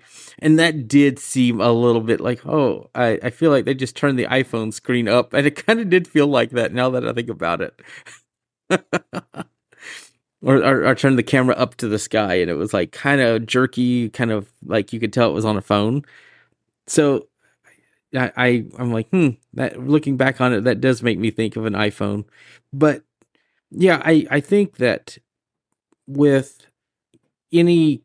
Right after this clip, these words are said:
smartphone camera, you're not gonna get the best.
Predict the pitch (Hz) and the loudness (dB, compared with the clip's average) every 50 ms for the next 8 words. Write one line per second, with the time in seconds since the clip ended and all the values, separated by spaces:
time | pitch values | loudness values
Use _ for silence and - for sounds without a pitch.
0 | _ _ _ - - - - 131 123 110 - - 117 113 107 - - 113 110 113 | _ _ _ -14 -12 -6 0 0 0 0 0 -4 -6 -6 -6 -4 -4 -4 -2 -2
1 | 110 107 110 113 110 110 107 80 98 113 110 107 104 107 98 - - 104 98 107 | -2 0 0 0 0 -2 -4 -4 -4 -4 -2 -2 -2 -2 -4 -4 -6 -6 -4 -4
2 | 101 101 - - - - | -4 -4 -8 -12 -20 -20